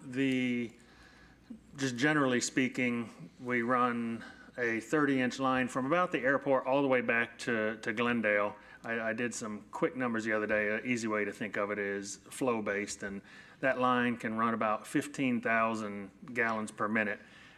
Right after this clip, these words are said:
And right now there's only about two thousand gallons a minute. Now, most of that has been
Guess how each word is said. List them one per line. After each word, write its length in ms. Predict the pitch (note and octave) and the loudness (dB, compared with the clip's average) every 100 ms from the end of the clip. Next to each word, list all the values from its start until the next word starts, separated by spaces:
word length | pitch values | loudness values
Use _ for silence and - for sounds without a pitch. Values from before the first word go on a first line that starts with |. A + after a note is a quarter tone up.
| B2 | -8
And 120 | B2 | 0
right 200 | A#2 A2+ | 0 2
now 260 | A#2+ A#2 A2 | 0 2 2
there's 140 | A2 | 0
only 180 | A#2 A2 | 0 0
about 300 | G#2 G#2 - | -2 -4 -2
two 120 | G#2 | -2
thousand 560 | B2 G#2 G2 G2+ G2 F#2+ B2 | 2 2 0 -2 -10 -12 -4
gallons 400 | A#2 A2 G#2+ G#2 | 0 0 0 -4
a 60 | G#2+ | -4
minute. 240 | G#2 G2 - - - - - - | -4 -6 -12 -20 -20 -20 -20 -6
Now, 400 | A#2+ A2+ A2 A2 - | -2 0 0 -2 -8
most 540 | C#3 B2+ C#3 D#3 - | -4 2 2 2 0
of 80 | B2+ | 2
that 380 | B2+ B2 B2 - | 4 4 0 -4
has 240 | B2+ A#2+ | -2 -2
been 500 | A2+ A2+ A2 G#2+ G#2+ | 0 0 0 -2 -6